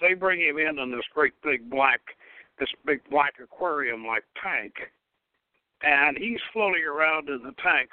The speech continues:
filled with spice gas, and he's like a, he's like a giant cuttlefish with, with,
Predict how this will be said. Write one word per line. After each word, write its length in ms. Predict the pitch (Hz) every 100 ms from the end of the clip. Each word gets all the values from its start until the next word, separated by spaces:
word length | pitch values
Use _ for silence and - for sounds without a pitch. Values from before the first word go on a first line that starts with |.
| -
filled 280 | 151 135 120
with 120 | - -
spice 200 | 156 131 - 117
gas, 340 | 101 92 104 - - - - -
and 160 | 170 190
he's 180 | 214
like 240 | 208 202 170
a, 140 | 190 - - - -
he's 180 | 254 233
like 180 | 226
a 80 | 214 -
giant 320 | 226 247 220 - - -
cuttlefish 600 | 269 185 - 156 123 107 - - _ _ _ 160
with, 140 | 151 135 131 -
with, 200 | 151